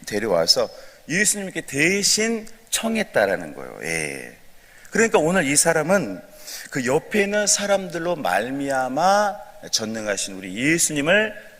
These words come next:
대면하게 되었다라는 것입니다.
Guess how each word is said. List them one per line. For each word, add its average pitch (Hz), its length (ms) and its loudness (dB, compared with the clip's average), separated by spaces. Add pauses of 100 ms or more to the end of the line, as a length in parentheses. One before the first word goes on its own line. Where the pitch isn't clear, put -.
(120)
대면하게 113 640 0
되었다라는 82 1000 -2
것입니다. 71 880 -6